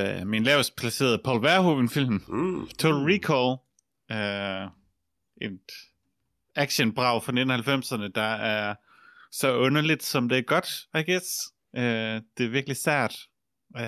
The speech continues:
Speaker 1: hvis man ikke er forberedt på Total Recall, så kan man godt måske hade den. <laughs> Men jeg ved ikke.
Speaker 3: <laughs>
Speaker 1: Den, den har bare så meget charme, at det er sådan,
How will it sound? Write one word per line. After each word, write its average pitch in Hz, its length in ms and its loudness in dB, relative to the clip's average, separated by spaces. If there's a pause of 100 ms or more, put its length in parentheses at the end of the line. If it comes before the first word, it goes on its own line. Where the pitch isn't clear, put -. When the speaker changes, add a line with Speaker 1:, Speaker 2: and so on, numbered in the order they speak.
(460)
Speaker 1:
hvis - 160 -8
man 127 100 2
ikke 135 80 2
er - 100 -2
forberedt 139 480 2
på 101 260 0 (360)
Total 123 180 2
Recall, 107 400 0
så - 140 -8
kan 104 120 -4
man 104 120 -2
godt 107 280 -4 (760)
måske 123 300 0
hade 113 240 2
den. 113 140 -6 (140)
<laughs> - 120 -6
Men 156 200 6
jeg 147 180 2
ved 151 100 2
ikke. 135 200 -2 (240)
Speaker 3:
<laughs> 220 320 2
Speaker 1:
Den, 131 120 4
den 139 220 2
har 175 120 4
bare 156 120 2
så 165 100 0
meget 165 200 4
charme, 151 420 2
at 101 120 2
det 101 60 -4
er 104 40 -6
sådan, 101 240 -8